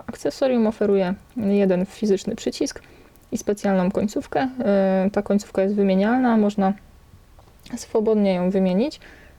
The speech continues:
E, kilka dostępnych jest, e, wraz z tabletem w pudełku. E, podstawowe możliwości rysika to przede wszystkim,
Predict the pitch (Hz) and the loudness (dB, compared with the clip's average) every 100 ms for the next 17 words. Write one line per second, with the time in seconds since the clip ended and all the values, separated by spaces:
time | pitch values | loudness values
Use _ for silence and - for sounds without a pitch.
0 | - - 202 202 202 202 202 202 208 - | -16 -6 -4 -2 -2 0 0 -2 -4 -10
1 | - - - 240 226 208 196 202 - 202 | -20 -20 -8 -4 -2 0 0 -2 -2 0
2 | 202 196 196 202 185 - - 190 190 196 | 0 -2 -2 -2 -2 -4 -4 0 0 2
3 | 185 196 - 208 - - 202 196 202 196 | 0 -2 -2 -2 -2 -2 0 0 2 0
4 | 202 - - 233 196 - - - - - | 0 -4 -2 0 0 -2 -10 -18 -20 -20
5 | - - - - - 208 240 - 302 311 | -20 -20 -20 -12 -2 -2 -2 -2 0 2
6 | 302 269 247 233 233 - 220 208 - 196 | 2 2 2 2 2 0 0 0 0 -2
7 | 196 196 - 208 - - 190 | 0 -2 0 -2 -2 -2 0